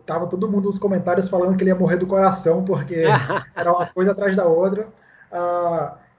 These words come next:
Speaker 1: e ele consegue sair vivo da situação, uma ambulância, se não me engano, vem lá buscar ele, mas aí uma mão sai do cemitério da casa dele no final do jogo, ah, saindo da terra,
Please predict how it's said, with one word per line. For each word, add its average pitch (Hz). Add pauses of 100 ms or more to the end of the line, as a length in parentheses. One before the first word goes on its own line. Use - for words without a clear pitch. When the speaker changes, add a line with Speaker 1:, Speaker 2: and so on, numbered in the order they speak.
Speaker 1:
e 233
ele 240
consegue 233
sair 214
vivo 220
da 202
situação, 196
uma 190
ambulância, 175
se 175
não 165
me 160
engano, 156
vem 165
lá 160
buscar 165
ele, 185 (340)
mas 180
aí 180
uma 196
mão 185
sai 185
do 185
cemitério 185
da 175
casa 180
dele 170
no 185
final 170
do 175
jogo, 160
ah, 151
saindo 165
da 170
terra, 165